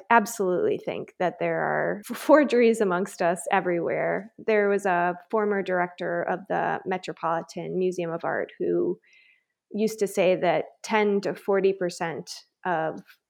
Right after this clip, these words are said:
the art that he would come across in his role as the director of the Met were fakes. So I think there's a lot of fakes out there in the world. Technology has gotten a lot better, and there are, there's amazing technology out there that is able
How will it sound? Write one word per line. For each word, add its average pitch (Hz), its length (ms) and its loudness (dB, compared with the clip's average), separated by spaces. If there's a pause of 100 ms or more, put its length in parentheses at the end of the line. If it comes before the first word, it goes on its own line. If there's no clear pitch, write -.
the 190 80 2
art 180 280 2
that 170 140 -4
he 185 160 0
would 180 220 -2
come 208 200 -6
across 196 540 -6
in 196 140 -8
his 175 200 -8
role 175 560 -6 (460)
as 185 280 -4
the 185 100 -4
director 170 440 -4
of 175 100 -6
the 170 100 -6
Met 180 260 -6 (420)
were 175 480 2
fakes. - 500 -4 (260)
So 180 720 -2
I 208 80 -6
think 196 240 0
there's 175 200 -2
a 175 60 0
lot 175 240 2
of 175 100 -4
fakes 175 280 -4
out - 200 -8
there 175 140 -4
in 98 100 -8
the 107 160 -6
world. 104 380 -6 (180)
Technology 262 920 2
has 214 220 -2
gotten 202 260 4
a 196 80 0
lot 190 360 0
better, 196 480 0
and 196 240 -2
there 185 280 -4
are, 180 480 0 (220)
there's 208 220 2
amazing 208 540 2
technology 185 600 -4
out 196 180 -4
there 214 220 0
that 202 140 0
is 185 160 -4
able 185 340 -2